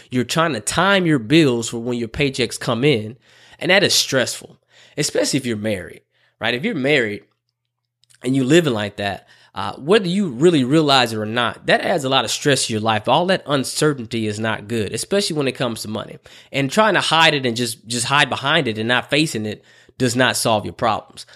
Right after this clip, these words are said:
So that's the biggest problem I see. A lot of people don't actually budget, they forecast. They try to see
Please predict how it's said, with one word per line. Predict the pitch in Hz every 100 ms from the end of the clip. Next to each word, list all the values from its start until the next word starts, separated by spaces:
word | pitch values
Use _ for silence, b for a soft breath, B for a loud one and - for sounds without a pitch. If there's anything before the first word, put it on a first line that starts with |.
| B B
So | 165
that's | 185 -
the | 127
biggest | 104 117 156 131
problem | - 107 107
I | 107
see. | -
A | 104
lot | 104 139 190
of |
people | 180 147
don't | 120 127
actually | 117 123 110
budget, | 104 113 110 101
they | 107
forecast. | 104 117 104 - 95 -
They | 107 110
try | 165
to | 143
see | - 170 151